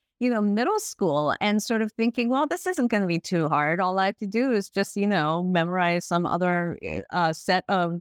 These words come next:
consonants and vowels. Like, how hard can it be?" And then, like, just being confounded by the fact that,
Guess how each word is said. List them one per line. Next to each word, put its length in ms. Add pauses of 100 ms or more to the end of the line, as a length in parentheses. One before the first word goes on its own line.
consonants 560
and 120
vowels. 380
Like, 180
how 160
hard 240
can 140
it 100
be?" 260 (360)
And 160
then, 380
like, 220
just 180
being 140
confounded 1120
by 140
the 120
fact 440 (100)
that, 340